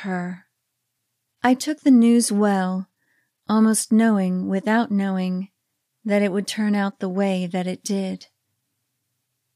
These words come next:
My unerring sense of honor demanded that I do the right thing, even though wrong had been done to me. I decided to volunteer for the production, backstage,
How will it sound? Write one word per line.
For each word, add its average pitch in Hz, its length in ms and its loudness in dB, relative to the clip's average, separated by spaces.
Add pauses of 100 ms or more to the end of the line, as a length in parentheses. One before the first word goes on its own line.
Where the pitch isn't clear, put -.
My 214 300 -2
unerring 240 640 2
sense 185 560 -2
of 190 240 -6
honor 185 400 -4
demanded 196 680 -2
that 185 100 -4
I 185 140 -2
do 220 200 -4
the 190 120 -4
right 180 320 -4
thing, 180 400 -4 (480)
even 226 260 4
though 202 160 0
wrong 190 440 -2
had 190 200 -6
been 185 160 -4
done 180 260 -2
to - 120 -8
me. 185 440 -4 (1040)
I 214 140 0
decided 277 540 0
to 240 100 -4
volunteer 208 720 -2
for - 160 -10
the 190 80 -4
production, 185 720 -6 (460)
backstage, 185 920 -4